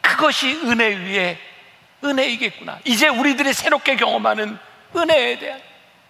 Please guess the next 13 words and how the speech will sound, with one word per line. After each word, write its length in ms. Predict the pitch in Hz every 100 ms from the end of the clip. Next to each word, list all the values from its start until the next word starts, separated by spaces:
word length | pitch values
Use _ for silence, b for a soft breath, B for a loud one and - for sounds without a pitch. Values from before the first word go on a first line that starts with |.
| _ _ _ _ _ _ _ _ _
이 60 | -
사모님들 580 | - 240 233 220 220 226
영성훈련에 640 | 208 - 269 220 208 202
대한 260 | 180 190 190
이야기가 380 | 90 80 78
나왔으니까 680 | - 58 - - - - - - - _ _ _ _ _ B B
제가 160 | - 226
사모님들에게 680 | - 269 269 247 240 233 233
이런 280 | 214 214
이야기를 420 | 208 208 175 180 175
했던 320 | - 170 165
기억이 340 | 92 - -
있어요. 260 | - -